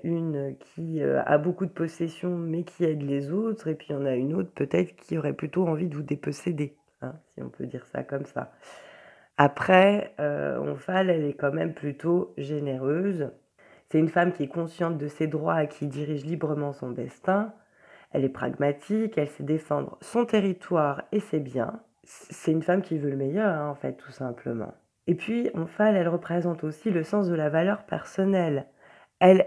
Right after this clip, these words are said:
elle s'aime, elle se traite bien, et ça à tous les niveaux. Donc peut-être que si vous êtes une femme,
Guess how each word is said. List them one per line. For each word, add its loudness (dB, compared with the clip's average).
elle 0
s'aime, 6
elle -2
se -4
traite 0
bien, 4
et 2
ça 0
à 0
tous -4
les 4
niveaux. 2
Donc 2
peut-être 2
que -8
si -4
vous 2
êtes 2
une 0
femme, 0